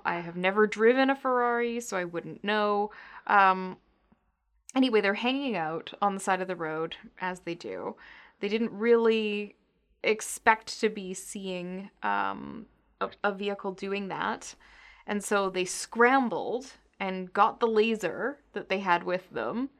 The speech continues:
and pulled it out and took a reading,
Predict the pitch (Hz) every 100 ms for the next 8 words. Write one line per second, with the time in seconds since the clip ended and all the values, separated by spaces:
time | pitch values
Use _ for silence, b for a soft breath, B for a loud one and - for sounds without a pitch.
0 | B B B B 190 180 - 311 285 247
1 | 185 165 160 - - b b 202 202 208
2 | 226 214 214 202 190 180 175 175 185